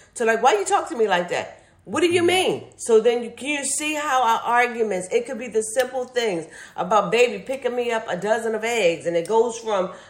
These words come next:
Speaker 1: a whole big spill to we arguing over the trash can that I stepped on when
Speaker 2: Mm-hmm.
Speaker 1: I walked in the door.
Speaker 2: Yeah.
Speaker 1: So we have to make sure that we pay attention. I know this helping somebody,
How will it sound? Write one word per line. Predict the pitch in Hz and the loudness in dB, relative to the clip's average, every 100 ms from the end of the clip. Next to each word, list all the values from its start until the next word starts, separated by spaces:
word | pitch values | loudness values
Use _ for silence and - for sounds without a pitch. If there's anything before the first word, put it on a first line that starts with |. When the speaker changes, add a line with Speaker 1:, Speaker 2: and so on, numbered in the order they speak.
| - | 0
Speaker 1:
a | 170 185 185 202 | 4 4 2 4
whole | 254 277 240 | 6 6 4
big | 226 254 - | -2 -2 -4
spill | - 247 226 185 180 - - - | -8 0 2 4 2 -2 -16 -2
to | 214 | 0
we | 214 - | 2 4
arguing | 220 240 247 220 226 | 6 6 4 0 0
over | 175 214 190 190 | 2 2 2 0
the | 175 | -2
trash | - - 254 262 247 240 - | -6 -2 2 4 4 0 -6
can | 196 190 185 | -4 -2 0
that | 170 | 0
I | 175 | -2
stepped | - 233 247 - 202 | -4 0 0 -2 -6
on | 190 190 185 | -2 -2 0
when | 180 | 0
Speaker 2:
Mm-hmm. | 170 175 | -2 0
Speaker 1:
I | |
walked | 208 - - | -2 -2 -2
in | 208 | -2
the | 208 | 0
door. | 196 226 147 - - 104 | 2 4 2 -2 -14 -14
Speaker 2:
Yeah. | 110 - | -8 0
Speaker 1:
So | 262 208 185 - - | 2 2 0 -8 -6
we | 302 | -2
have | 330 269 - | -2 -4 -4
to | 202 | -4
make | 220 240 240 | 0 0 -2
sure | - 262 240 | -2 0 2
that | 196 | 0
we | 214 190 | -4 -8
pay | 214 240 233 | -8 -4 -4
attention. | 208 277 240 196 196 | -4 -4 -4 -2 -2
I | 285 | 0
know | 381 415 | -2 -2
this | 254 277 | -4 -4
helping | 311 226 | -6 -6
somebody, | 214 202 180 | -4 -2 -2